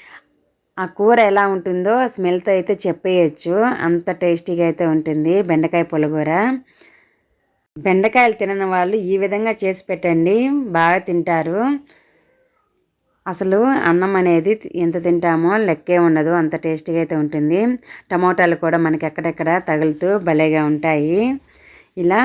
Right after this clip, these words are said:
ఒకసారి బాగా మిక్స్ చేసుకొని మీడియం ఫ్లేమ్‌లో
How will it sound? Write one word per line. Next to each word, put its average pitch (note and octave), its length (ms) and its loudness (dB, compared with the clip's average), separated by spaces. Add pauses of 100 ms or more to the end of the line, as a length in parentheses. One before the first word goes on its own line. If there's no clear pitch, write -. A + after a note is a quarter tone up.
ఒకసారి F#3 420 0
బాగా E3 220 2
మిక్స్ E3 240 -2
చేసుకొని E3 560 -4 (500)
మీడియం F3 300 4
ఫ్లేమ్‌లో E3+ 500 2